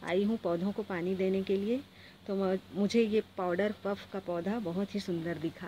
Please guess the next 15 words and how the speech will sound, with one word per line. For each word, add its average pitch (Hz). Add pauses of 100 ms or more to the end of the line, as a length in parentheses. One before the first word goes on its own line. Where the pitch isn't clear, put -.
आज। 156 (420)
देखिए 180
कितने 220
सारे 202 (460)
फूल 196
खिले 185
हैं 196
इसमें 220 (720)
और 180
बहुत 175
सारी 202
कलियाँ 180
भी 185
आई 165
हैं। 160